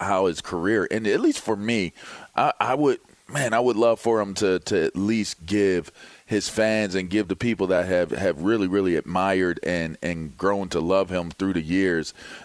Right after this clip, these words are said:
an opportunity to have that kind of final moments of, like, "Okay, I,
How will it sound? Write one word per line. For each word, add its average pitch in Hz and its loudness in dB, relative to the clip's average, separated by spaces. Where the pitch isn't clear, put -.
an 98 -2
opportunity 104 0
to 87 -2
have 95 2
that 87 0
kind 101 0
of 85 0
final 110 -2
moments 95 -2
of, 85 2
like, 90 0
"Okay, 92 2
I, 87 0